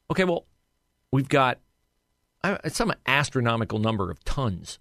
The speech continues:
of vinyl chloride detonated in East Palestine.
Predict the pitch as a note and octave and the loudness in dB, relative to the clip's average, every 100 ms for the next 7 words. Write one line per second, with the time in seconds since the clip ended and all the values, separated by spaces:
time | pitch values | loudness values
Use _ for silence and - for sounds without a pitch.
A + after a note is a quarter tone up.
0 | - G2+ F#2+ A2+ E2+ - G#2+ E2 D2+ _ | -10 -4 -2 -2 -2 -4 -4 -4 -10 _
1 | _ _ _ _ _ _ - F2+ D3 - | _ _ _ _ _ _ -12 2 2 2
2 | A#2 D#2+ D2+ F#2+ - _ - A2+ - A#2 | -2 -4 -4 -6 -8 _ -2 -2 0 -4
3 | - A#2+ A2 - - | 0 0 0 -4 -12